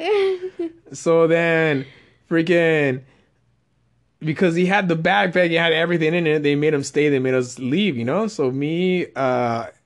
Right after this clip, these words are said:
Speaker 2: no, it was me. Oh, yeah, it was me, Anthony, and Eric, right? So we're outside waiting for Adrian. We're like, "Oh, he's gonna come out pretty soon. They're just gonna tell him, you know, like, don't do this,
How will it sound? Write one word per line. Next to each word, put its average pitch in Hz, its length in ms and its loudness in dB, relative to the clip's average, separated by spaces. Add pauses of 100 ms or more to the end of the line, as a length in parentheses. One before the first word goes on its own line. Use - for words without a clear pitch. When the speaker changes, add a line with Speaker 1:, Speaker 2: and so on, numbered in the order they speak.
(480)
Speaker 2:
no, 160 120 0
it 160 120 4
was 147 140 2
me. 190 580 -2 (840)
Oh, 170 120 0
yeah, 190 100 4
it - 20 4
was 170 100 0
me, 175 240 0
Anthony, 143 380 -4
and 123 80 -4
Eric, 143 320 -4
right? 143 200 -6
So 123 120 -8
we're 123 100 -2
outside 147 440 -4
waiting 139 440 0
for 123 160 -2
Adrian. 127 460 -2
We're 135 80 -4
like, 196 100 2
"Oh, 277 120 2
he's 269 120 6
gonna 311 160 2
come 185 140 2
out 165 120 2
pretty 156 180 2
soon. 180 120 2
They're 202 100 4
just 226 160 0
gonna 185 120 0
tell 165 240 2
him, 160 100 -2
you 151 60 -2
know, 139 140 0
like, 135 180 0
don't 156 120 0
do 165 160 0
this, - 340 -6